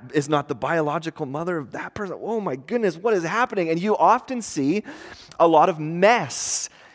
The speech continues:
in your genealogies, or maybe you're on, <laughs> it's just mine. The Eby family is very weird. Um, but we look at our family trees and our genealogies, and sometimes you go, "Man, there are a lot of maybe scandals, there's a lot of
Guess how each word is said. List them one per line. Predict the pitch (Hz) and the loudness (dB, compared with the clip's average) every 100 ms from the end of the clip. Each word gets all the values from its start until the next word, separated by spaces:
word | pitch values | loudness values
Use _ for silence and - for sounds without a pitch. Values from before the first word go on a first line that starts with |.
| - | 0
in | 170 185 | 4 4
your | 196 180 185 170 | 6 6 6 4
genealogies, | 165 175 170 170 170 139 117 131 | 2 2 6 6 6 4 0 0
or | |
maybe | 147 185 208 | 2 4 4
you're | 190 180 | 4 4
on, | - 175 | 2 -2
<laughs> | 202 | 0
it's | 160 | -4
just | - 294 254 | -2 -2 0
mine. | 160 139 131 | 2 2 0
The | 277 277 254 170 185 185 | -2 -2 4 4 4 2
Eby | 190 | 2
family | 175 165 160 139 | 6 6 6 4
is | 139 | 2
very | 131 131 135 | 2 4 4
weird. | 139 143 147 135 285 311 - | 2 2 4 2 -2 -4 4
Um, | 185 185 | 4 6
but | 202 | 4
we | 196 220 | 4 2
look | 202 233 247 | 6 6 6
at | 220 175 | 4 8
our | 180 180 175 - - | 8 8 4 -4 2
family | 220 214 208 | 6 6 6
trees | 170 247 277 240 190 | 0 0 2 4 4
and | 185 | 4
our | |
genealogies, | 170 190 190 190 247 220 170 180 180 - - - - | 4 4 6 8 8 6 2 -2 -2 -8 -20 -20 0
and | 180 180 | 2 4
sometimes | 220 262 247 220 185 | 4 4 4 2 0
you | 180 | 4
go, | 175 170 | 6 6
"Man, | 165 190 170 | 4 4 6
there | 196 214 | 4 6
are | 202 | 8
a | 190 | 8
lot | 180 175 185 202 165 | 8 10 10 8 8
of | 165 165 151 - - _ | 8 8 6 -4 -20 _
maybe | 143 196 185 | 6 6 6
scandals, | - - 180 196 220 208 214 208 170 | 0 2 6 6 8 8 8 6 4
there's | 165 151 | 4 6
a | |
lot | 156 165 180 185 175 | 8 8 8 8 8
of | 175 170 | 8 8